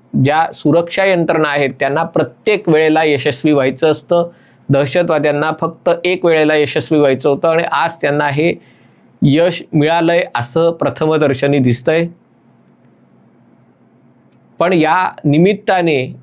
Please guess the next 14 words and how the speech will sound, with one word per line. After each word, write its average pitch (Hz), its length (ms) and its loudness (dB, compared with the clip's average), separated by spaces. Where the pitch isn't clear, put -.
जे 165 160 2
रॅडिकलायझेशन 175 920 0
सुरू 165 280 2
आहे 143 260 -2
आणि 151 180 -2
हे 175 280 0
उच्च 175 320 0
शिक्षित 196 440 -2
लोकांचं 190 600 0
रॅडिकलायझेशन 185 800 0
सुरू 170 240 0
आहे 156 140 2
आणि 165 140 -2
त्याच्यासाठी 170 680 -2